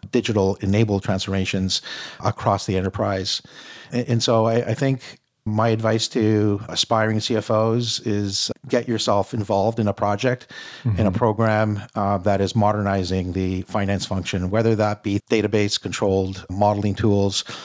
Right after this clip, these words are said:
Speaker 1: with, uh, built-in reporting, built-in analytics, built-in
Speaker 2: Mm-hmm.
Speaker 1: A I, potentially built-in robotics, and to have those experiences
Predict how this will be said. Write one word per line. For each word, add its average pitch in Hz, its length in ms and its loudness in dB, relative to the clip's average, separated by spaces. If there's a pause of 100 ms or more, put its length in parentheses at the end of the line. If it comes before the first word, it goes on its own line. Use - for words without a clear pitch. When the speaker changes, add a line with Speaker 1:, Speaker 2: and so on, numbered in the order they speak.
(260)
Speaker 1:
with, 95 280 0
uh, 90 200 4
built-in 101 460 -2
reporting, 101 540 0
built-in 95 300 -2
analytics, 101 680 0
built-in - 340 2
Speaker 2:
Mm-hmm. 98 280 2
Speaker 1:
A - 20 -2
I, 101 440 2
potentially 90 420 -2
built-in 95 540 -2 (320)
robotics, 101 760 0 (120)
and 98 340 0
to 104 80 -4
have 107 180 -2
those 98 200 -2
experiences 98 960 -2